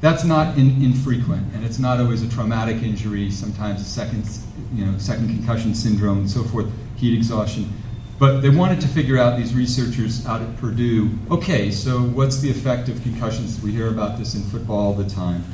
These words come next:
And so they, um, put sensors inside the helmets of two dozen high school players out in Ohio,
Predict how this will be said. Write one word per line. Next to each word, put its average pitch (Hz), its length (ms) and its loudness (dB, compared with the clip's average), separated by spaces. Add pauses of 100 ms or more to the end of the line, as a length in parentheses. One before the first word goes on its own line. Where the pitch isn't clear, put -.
(320)
And 107 120 -2
so 135 120 4
they, 117 440 2
um, 104 420 2
put - 140 6
sensors - 760 -2
inside 113 360 0
the - 80 -4
helmets 113 400 -4
of 98 180 -8
two 123 100 -4
dozen 104 560 -4 (420)
high 123 140 2
school 117 240 0 (100)
players 107 520 -2
out 104 180 -4
in 101 80 -2
Ohio, 101 680 0